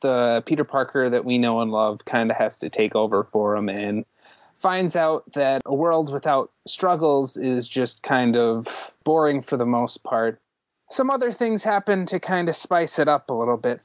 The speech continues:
for him. Um, I thought it was kind of predictable, but otherwise good. And then the, the next one dealt with Bruce Banner. I'm sorry, the, the next one dealt with Deadpool, I'm sorry. And his alter-, alternate version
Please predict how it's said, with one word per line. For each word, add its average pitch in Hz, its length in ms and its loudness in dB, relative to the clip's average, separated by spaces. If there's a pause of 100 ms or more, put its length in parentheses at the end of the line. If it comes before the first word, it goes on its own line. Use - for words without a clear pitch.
for 120 240 -2
him. 120 200 -4
Um, 131 420 0
I 165 120 0
thought 175 220 2
it 160 80 4
was 147 140 -2
kind 143 340 -4
of 131 220 -4 (220)
predictable, 151 880 2 (280)
but 214 140 0
otherwise 160 460 2
good. 123 340 0 (160)
And 143 140 -4
then 165 180 0
the, 143 380 2
the 160 80 2
next 170 300 -2
one 143 340 0
dealt 139 360 -2
with 131 240 0 (220)
Bruce 165 220 -2
Banner. 135 480 0 (360)
I'm 143 180 0
sorry, 135 260 2
the, 135 200 2
the 147 120 -2
next 185 240 0
one 165 120 2
dealt 143 220 0
with 127 180 -4
Deadpool, 120 400 -2
I'm 120 80 -6
sorry. 117 300 -8 (400)
And 135 140 -2
his 180 260 0
alter-, 165 540 0
alternate 151 500 0
version 131 640 0